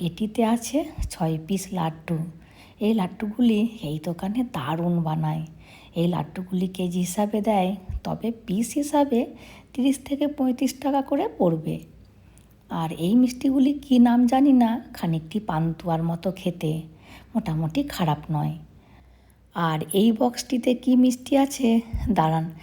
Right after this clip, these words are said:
খুলে দেখি। ও, তিন রকমের মিষ্টি আছে, দুই পিস দুই পিস করে।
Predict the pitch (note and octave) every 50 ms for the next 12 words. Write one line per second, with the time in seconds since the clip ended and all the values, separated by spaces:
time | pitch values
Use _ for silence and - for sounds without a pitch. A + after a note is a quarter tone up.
0 | - - - - _ - - - F3 D#3 F3 B3+ - - - - - - F3 D3+
1 | D#3 - - - D#3+ D#3+ D#3+ - - - - - _ _ _ _ _ _ - -
2 | - - - - - _ _ _ - - - _ - - - _ _ _ _ _
3 | _ - - _ _ _ - _ _ _ _ _ _ - - _ _ - - -
4 | _ - - - - - - - - - - - _ - - - _ _ _ -
5 | - _ _ - _ _ _ - _ _ _ - _ _ _ _ _ - - _
6 | _ _ - _ - _ _ - - G3+ F#3+ F3 F3 F3 E3 D#3+ D#3 D#3+ D#3 D#3+
7 | - - - F#3+ F#3 G3 G3 G#3 G3+ G3+ - A3 A3 A3+ A3+ A3+ A3 A3 G3+ G#3+
8 | - - - A#3+ A3+ A3+ A#3 - C#4+ E4 G#4 - - - - C#4 B3 F#3+ G3+ F#3+
9 | F3+ F3 F3+ F3 E3 - - F#3 E3+ D#3 - - D4+ - - - - E3+ D#3+ D#3+
10 | D#3+ E3+ -